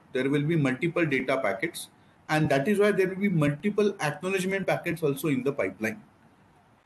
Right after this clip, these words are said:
So this diagram shows multiple packets in flight. Now, obviously, pipelining is going to lead to increased utilization, because with the stop and wait protocol,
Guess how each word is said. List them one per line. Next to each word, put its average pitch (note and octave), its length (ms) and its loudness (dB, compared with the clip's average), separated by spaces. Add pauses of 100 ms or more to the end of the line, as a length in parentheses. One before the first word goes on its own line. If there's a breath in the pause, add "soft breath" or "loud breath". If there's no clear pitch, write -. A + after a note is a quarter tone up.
(140)
So A2+ 240 -4
this C#3 180 0
diagram C#3+ 420 0
shows - 220 -4
multiple C3+ 440 -4
packets - 460 -4
in A2 200 -6
flight. G#2+ 240 -14 (1700 loud breath)
Now, F3+ 160 4
obviously, A#3 480 2
pipelining G3 640 2
is F3+ 100 0
going E3 220 2
to F3 200 -4 (420)
lead C#3+ 320 -6
to E3+ 80 2
increased C#3 340 2
utilization, G2 640 -4
because B2+ 300 -4
with C3+ 140 0
the C#3 100 -2
stop C3+ 300 -2
and E3 140 2
wait E3 160 0
protocol, C#3+ 520 -2